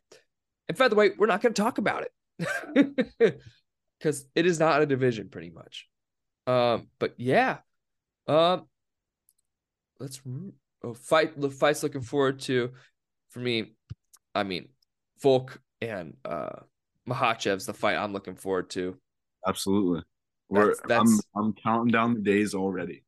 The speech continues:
Speaker 2: Like,
Speaker 1: Yeah.
Speaker 2: I'm so excited for it, man.
Speaker 1: Yeah. And then we have Figgy Moreno for Teixeira, uh, versus, uh, Hill. Um, and hopefully John Jones versus Ngannou.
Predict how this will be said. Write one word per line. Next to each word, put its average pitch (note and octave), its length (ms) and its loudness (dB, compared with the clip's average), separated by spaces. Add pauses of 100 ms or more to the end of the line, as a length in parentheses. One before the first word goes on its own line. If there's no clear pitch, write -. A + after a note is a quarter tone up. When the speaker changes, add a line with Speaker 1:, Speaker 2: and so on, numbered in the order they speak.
(120)
Speaker 2:
Like, F#2+ 420 0
Speaker 1:
Yeah. A2 120 -8 (480)
Speaker 2:
I'm G2+ 200 2
so G#2 420 2
excited D#2+ 540 -4
for D#2 140 -10
it, - 100 -14
man. D2+ 240 -12 (360)
Speaker 1:
Yeah. A2 220 -4 (420)
And B2 120 -2
then A#2 200 2
we A#2+ 100 -2
have A2 180 -2
Figgy B2+ 380 -2
Moreno A2 380 0
for A2 880 2
Teixeira, G#2 640 0
uh, F#2+ 300 0
versus, F#2 420 -8
uh, C#2+ 180 -4
Hill. G2 640 -2 (540)
Um, D#2+ 420 -2 (300)
and G2+ 120 -10
hopefully C#3+ 360 2
John C3+ 500 2
Jones C3+ 340 -2
versus B2 360 -6
Ngannou. A#2 640 0